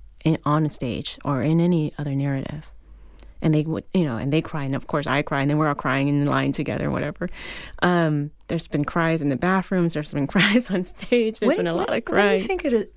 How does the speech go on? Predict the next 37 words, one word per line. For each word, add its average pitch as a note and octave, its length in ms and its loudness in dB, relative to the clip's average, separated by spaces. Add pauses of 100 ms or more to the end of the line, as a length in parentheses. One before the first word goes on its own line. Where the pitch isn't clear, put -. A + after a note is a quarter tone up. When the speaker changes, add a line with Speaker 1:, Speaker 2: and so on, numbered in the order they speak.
Speaker 2:
it G#3+ 120 -2
is A3 220 4
about F#3+ 280 2
Speaker 1:
Yeah. - 120 -2
Speaker 2:
your D3 140 -4
story? - 680 -10 (580)
Um, D3 480 -2
you G#3+ 140 -4
came, G#3 500 -2 (760)
y-, A#3+ 220 -6
your B3 100 -4
family, F3+ 640 0
uh, D3 320 -6
came E3+ 300 -2
Speaker 1:
Yeah. E3+ 60 -6 (100)
Speaker 2:
d-, A#3 140 -2
d-, - 200 -14 (420)
d-, - 280 -10
Speaker 1:
Yeah. A3 140 4
Speaker 2:
in G#3+ 120 2
the, G#3+ 180 -4
in G3+ 260 -2
the, F3+ 220 -2
was G3 160 -10
it A#3 100 -10
the A3+ 120 -4
eighties? A3+ 420 -10 (880)
Speaker 1:
We, F#3+ 580 4
uh, D3+ 460 2
yes, D#3 320 -2
we D#3+ 100 2
were D#3+ 100 2
part D#3+ 200 -2
of F3+ 100 0
the F3 80 -2
boat C#3 320 -4
people, - 360 -8